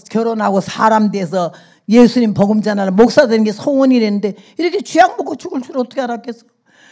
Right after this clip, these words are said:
얼마나 회개했는지. 우리 엄마 아버지가 그렇게 기도해서 날 오십 살에 낳았는데, "너는 이 다음에 큰 목사가 되라, 목사가 되고 의사가 되라, 꼭 목사, 의사가 되라." 해서 자기는 의사는 그 병원 의사인 줄 알았더니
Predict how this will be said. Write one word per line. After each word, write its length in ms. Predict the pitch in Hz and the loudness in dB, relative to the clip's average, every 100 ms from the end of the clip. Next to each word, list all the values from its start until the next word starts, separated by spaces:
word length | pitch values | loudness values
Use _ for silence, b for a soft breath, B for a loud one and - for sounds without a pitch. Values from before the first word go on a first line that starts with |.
| b b b - | b b b -12
얼마나 500 | 113 110 104 101 92 82 78 71 - | -8 -8 -8 -10 -12 -14 -16 -20 -18
회개했는지. 540 | 359 269 269 247 240 | -12 -8 -6 -6 -8
우리 260 | 240 247 254 | -10 -4 0
엄마 260 | 262 269 240 | 0 0 -4
아버지가 400 | 247 233 240 247 | -6 -14 -16 -12
그렇게 260 | 285 285 | -12 -10
기도해서 520 | 208 277 269 247 - 247 | -6 -6 -4 -4 -4 -4
날 180 | 233 | -4
오십 400 | 233 262 233 196 | -2 -2 -2 -6
살에 220 | - 269 254 | -4 -4 -2
낳았는데, 520 | 262 254 277 330 381 - B B B | -4 -6 -8 -12 -20 -20 B B B
"너는 220 | 285 285 269 | 0 0 2
이 60 | |
다음에 260 | 262 254 254 | -2 -2 -4
큰 220 | - 277 | -2 0
목사가 480 | 254 262 - 285 269 | 0 -2 -2 -4 -4
되라, 240 | 262 269 | -4 -4
목사가 420 | 247 247 - 285 262 | -6 -8 -6 -6 -6
되고 320 | 254 247 285 | -8 -10 -10
의사가 300 | 254 262 240 | -6 -4 -4
되라, 200 | 226 214 | -4 -2
꼭 220 | 302 349 | 0 0
목사, 280 | 240 190 254 | 0 -2 -4
의사가 400 | 220 226 220 214 | -4 -6 -6 -8
되라." 220 | 185 196 | -8 -8
해서 140 | 175 165 | -8 -8
자기는 280 | 190 226 202 | -2 -2 -2
의사는 460 | 240 254 220 196 | -4 -2 -2 -4
그 80 | 185 | -8
병원 360 | - 190 247 254 | -6 -2 0 0
의사인 280 | 226 220 190 | -2 -2 -2
줄 80 | |
알았더니 320 | 180 165 180 | -2 -4 -6